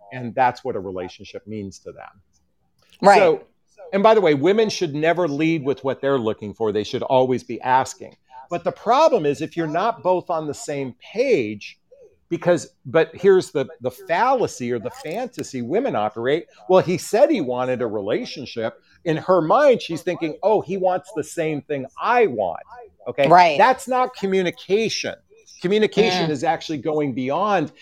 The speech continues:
Speaker 1: and expressing what it looks like. That's number one. Okay? Number two,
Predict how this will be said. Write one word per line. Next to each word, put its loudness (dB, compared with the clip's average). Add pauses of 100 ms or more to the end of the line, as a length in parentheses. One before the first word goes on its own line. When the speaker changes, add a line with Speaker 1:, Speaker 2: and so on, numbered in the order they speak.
(140)
Speaker 1:
and 0
expressing -2 (220)
what 2
it -6
looks -4
like. -8
That's -2
number 0
one. 0 (920)
Okay? -4 (280)
Number 2
two, 2